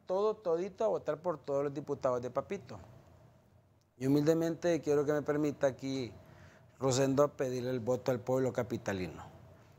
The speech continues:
al que me hizo dos veces diputado, la primera vez el más joven de este departamento, la segunda vez el más votado en la historia.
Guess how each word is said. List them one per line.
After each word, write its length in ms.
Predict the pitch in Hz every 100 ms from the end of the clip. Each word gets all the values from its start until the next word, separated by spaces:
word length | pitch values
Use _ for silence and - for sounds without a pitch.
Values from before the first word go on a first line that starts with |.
| _ -
al 160 | 127
que 140 | 131 131
me 200 | 131 147
hizo 340 | 170 147 165
dos 160 | 160 160
veces 280 | 175 165 160
diputado, 760 | 147 120 120 175 185 185 180 - _ _ _ 123
la 160 | 131
primera 380 | 131 139 160 165
vez 160 | 170 170
el 100 | 160
más 180 | 165
joven 320 | 156 190 160 143
de 80 |
este 180 | 127 139
departamento, 720 | 117 123 120 120 120 - - - - - - _
la 180 | 139 143
segunda 500 | 135 143 165 180 165
vez 420 | 175 196 185 - - _ _ _ _ _ _ -
el 140 | 143
más 140 | 147 175
votado 380 | 180 180 190 180
en 60 |
la 60 | 151
historia. 540 | - - 147 92 -